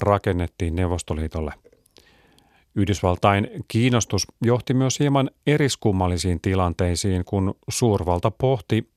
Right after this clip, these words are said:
millaista keppiä tai porkkanaa Suomelle pitäisi tarjota.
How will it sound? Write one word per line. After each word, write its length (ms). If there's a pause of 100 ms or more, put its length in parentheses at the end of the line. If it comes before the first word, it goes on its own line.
millaista 580
keppiä 460
tai 260
porkkanaa 640 (100)
Suomelle 440
pitäisi 460
tarjota. 500